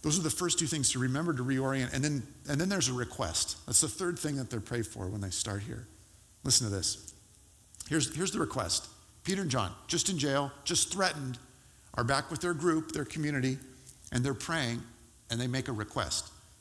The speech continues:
Remember who God is, reorient to the reality of the world, and then they make this request. "Now, Lord, consider their threats," which God's already familiar with their threats, "but consider their threats and enable your servants to speak your word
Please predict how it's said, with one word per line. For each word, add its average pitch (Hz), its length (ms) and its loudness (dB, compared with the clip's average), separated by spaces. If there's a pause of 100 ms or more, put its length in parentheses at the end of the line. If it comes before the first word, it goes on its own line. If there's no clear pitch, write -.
(100)
Remember 120 320 2
who 190 120 0
God 165 220 2
is, 165 240 -2 (240)
reorient 139 480 4
to - 80 -2
the 135 60 -2
reality 127 340 2
of 156 40 2
the 156 60 0
world, 123 320 0
and 127 80 0
then 123 100 2
they 127 80 0
make 135 200 0
this - 180 0
request. 104 480 -2 (320)
"Now, 147 300 4
Lord, 104 460 0 (800)
consider 190 600 4
their 214 160 2
threats," - 760 0 (180)
which 131 260 0 (280)
God's 135 200 0
already 143 220 0
familiar 175 420 0
with 107 140 -2
their 98 100 -2
threats, - 580 -4 (240)
"but 135 120 0
consider 185 400 4
their 214 160 2
threats 143 480 0
and 127 140 0
enable 156 680 2 (220)
your 170 180 2
servants 131 840 2 (260)
to 151 120 6
speak 131 360 4
your 139 240 2
word 110 440 2